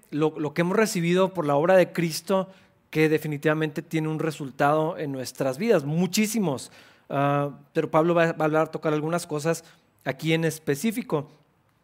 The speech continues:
Vamos al versículo uno. Dice, "Por lo tanto, ya que Dios en su misericordia nos ha dado este nuevo camino, nunca nos damos por vencidos". En otra versión dice, "Tenemos este ministerio,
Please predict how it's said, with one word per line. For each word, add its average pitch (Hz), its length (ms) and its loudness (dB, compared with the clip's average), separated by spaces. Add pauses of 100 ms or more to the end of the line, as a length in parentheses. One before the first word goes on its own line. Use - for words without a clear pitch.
(120)
Vamos 135 220 -10
al 151 80 0
versículo 139 440 -4
uno. 165 420 -2 (1400)
Dice, 147 420 -2 (220)
"Por 175 100 2
lo 214 140 4
tanto, 214 320 2
ya 156 200 0
que 185 120 2
Dios 170 260 2
en 143 80 -2
su 180 160 -6
misericordia 175 640 2
nos 143 260 -4
ha 180 80 4
dado 190 240 4
este 202 220 -2
nuevo 175 300 0
camino, 180 440 -4
nunca 180 460 -2
nos 147 240 -8
damos 156 400 0
por 143 240 -8
vencidos". 123 560 -8 (1300)
En 135 80 -8
otra 175 160 2
versión 170 260 -2
dice, 170 220 -4
"Tenemos 151 340 -2
este 175 240 -4
ministerio, 151 760 -2